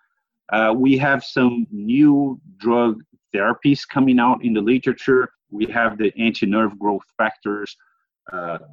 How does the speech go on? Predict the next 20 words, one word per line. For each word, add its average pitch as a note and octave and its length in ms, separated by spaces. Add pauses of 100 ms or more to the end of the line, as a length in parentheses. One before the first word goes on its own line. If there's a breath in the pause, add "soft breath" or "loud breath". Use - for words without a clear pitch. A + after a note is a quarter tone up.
(140)
that F2+ 360
might G2 320
be F#2+ 280 (260)
out A#2 320
hopefully G#2+ 540
soon B2 500
that F2 240
we F#2 160
can F#2 340 (240)
start G2+ 420
treating A#2 560
our E2+ 240 (140)
patients F#2 580
with, F2 160 (140)
uh, D2 440 (360)
feline, F#2+ 500
uh, D#2+ 300 (160)
osteoarthritis, F2+ 800
for D#2+ 80
example. F#2 440